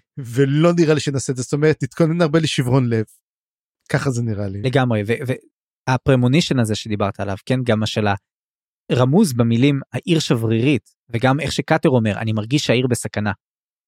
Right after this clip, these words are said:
Speaker 2: וכנראה גם קראפ מתכונן לזה, אבל קראפ, אתה יודע, הוא כזה, הוא טיפוס כאילו עם,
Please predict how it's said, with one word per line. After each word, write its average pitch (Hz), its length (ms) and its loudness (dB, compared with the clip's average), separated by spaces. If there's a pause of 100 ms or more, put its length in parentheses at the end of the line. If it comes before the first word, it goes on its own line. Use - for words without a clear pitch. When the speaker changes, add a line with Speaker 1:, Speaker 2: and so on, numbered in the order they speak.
(380)
Speaker 2:
וכנראה 110 960 0
גם 143 160 2
קראפ 120 340 0
מתכונן 98 460 -4
לזה, 90 180 -6
אבל 101 140 -2
קראפ, 123 260 0
אתה - 120 2
יודע, 123 160 4
הוא 101 160 0
כזה, 107 340 2
הוא 104 80 -2
טיפוס - 380 -6
כאילו 127 400 2
עם, 113 200 0